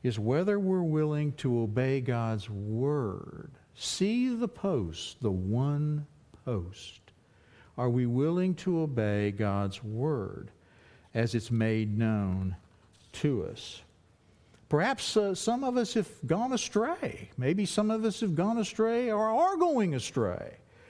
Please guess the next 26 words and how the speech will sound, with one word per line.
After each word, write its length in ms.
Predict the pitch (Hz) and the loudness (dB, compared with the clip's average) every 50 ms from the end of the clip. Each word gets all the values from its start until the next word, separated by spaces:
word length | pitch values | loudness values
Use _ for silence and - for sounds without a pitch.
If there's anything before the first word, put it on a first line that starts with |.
| - - - - - - - - _ _ _ _ | -20 -20 -20 -20 -20 -20 -20 -20 _ _ _ _
But 160 | - 147 147 | -2 0 2
by 160 | 143 151 143 147 | 2 2 2 2
God's 420 | 143 170 180 202 226 254 202 196 | 2 2 2 2 2 2 2 2
intervening 520 | 247 233 214 202 190 214 208 196 180 160 | 2 2 2 2 2 2 2 2 2 2
grace, 640 | 139 139 160 190 226 247 226 156 143 147 160 147 - | 2 2 2 2 2 2 2 2 2 0 0 -2 -4
He's 340 | - - - 190 196 175 143 | -2 0 2 2 2 2 2
made 320 | 175 185 185 170 165 156 | 2 2 2 2 2 2
known 320 | 156 160 160 196 233 254 240 | 2 2 2 2 2 0 0
to 220 | - 254 247 247 | 2 2 2 2
us 180 | 247 247 233 - | 2 0 0 2
our 240 | - 170 147 143 139 | 2 2 2 2 2
need 400 | 143 156 175 190 196 202 185 - | 2 2 4 4 4 2 2 2
to 160 | - 165 139 | 2 2 2
repent 720 | 120 120 113 - - - - 175 175 175 175 180 175 - - - - _ _ - - - - - _ _ - | 2 0 0 -2 -2 0 2 2 2 2 2 0 -2 -6 -12 -20 -20 _ _ -20 -20 -20 -20 -20 _ _ -2
and 260 | 127 127 127 127 123 | 0 2 2 2 2
return 600 | 127 123 - - - 143 135 131 127 127 123 117 | 0 0 -2 -2 -2 0 0 2 0 0 0 -2
to 180 | - - 117 110 | -2 0 0 2
Him. 460 | 110 113 117 104 98 98 101 92 95 - - - - | 2 2 2 2 0 0 -2 -6 -8 -10 -14 -18 -2
So 140 | - - 185 | 4 4 4
the 100 | 170 165 | 4 4
question 540 | 165 - 208 233 226 185 - - 190 160 147 | 0 2 2 2 2 2 0 0 2 2 2
really 340 | 160 165 165 151 143 139 | 2 2 2 2 2 2
is, 280 | 147 156 147 131 123 113 | 2 4 2 2 2 0
are 200 | 180 156 156 151 | 0 0 0 2
we 200 | 143 147 147 139 | 2 2 2 0
willing 720 | 131 127 143 151 170 180 165 135 123 117 113 107 110 110 | 2 2 2 2 2 2 2 2 2 2 0 0 0 -2